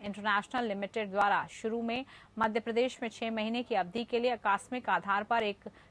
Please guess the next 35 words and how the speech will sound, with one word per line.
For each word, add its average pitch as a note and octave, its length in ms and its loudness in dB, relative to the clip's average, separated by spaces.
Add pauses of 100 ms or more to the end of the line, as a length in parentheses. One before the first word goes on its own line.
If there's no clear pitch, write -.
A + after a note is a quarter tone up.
(120)
चपड़ासी A#3+ 540 4
के A#3 160 2
रूप A#3+ 260 -2
में D#4+ 160 -2
नियुक्त A3 340 -2
किया G3+ 300 4
गया G#3 180 4
था। G4 180 0 (520)
इसके C4 240 2
बाद D4 260 12
इसे D#4 260 2 (540)
समेकित C#4 580 2
के C#4 220 6 (140)
साथ G#3+ 380 6
ही C4 120 0
मासिक A3+ 420 0
आधार G#3+ 340 6
पर A#3 260 4
एक - 200 -4
सौ A#3 240 2 (1300)
छियानवे C4 380 4
रुपए B3 220 2
का A3 140 2
वेतन G3+ 380 0
और G#3+ 120 4
महंगाई G3+ 360 4
भत्ते G3+ 300 -4
के G3 120 -6
साथ A#3 260 6 (420)
फिर E4 120 8
से D#4+ 200 6
नियुक्त C4 260 2
किया E3 240 -2
गया E3 160 -2
था। - 160 -8